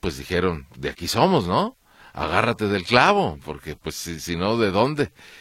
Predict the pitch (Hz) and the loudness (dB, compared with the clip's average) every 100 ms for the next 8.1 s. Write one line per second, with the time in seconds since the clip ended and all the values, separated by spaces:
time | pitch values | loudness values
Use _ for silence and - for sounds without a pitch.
0 | - - 80 - 73 - 82 71 85 117 | -20 -10 -10 -8 -10 -6 -4 -4 -2 0
1 | 147 127 92 76 73 78 90 101 120 147 | 0 -2 -4 -6 -6 -4 -4 -2 -4 -4
2 | 120 165 196 160 143 170 - 143 156 180 | -4 -4 -4 -8 -8 -10 -4 -2 -2 -4
3 | - _ - - - _ 110 143 135 127 | -16 _ -20 -20 -20 _ -2 0 4 4
4 | 135 123 104 92 87 78 - - _ _ | 4 4 2 4 2 -2 -6 -20 _ _
5 | _ 117 127 135 131 104 95 117 131 117 | _ 4 6 6 4 2 2 0 0 0
6 | 104 - 131 139 139 131 113 - 95 92 | 0 0 0 2 0 2 0 -2 -4 -2
7 | 117 120 120 117 107 104 101 104 107 135 | 0 0 -2 -4 -4 -4 -2 -2 -2 -2
8 | - | -8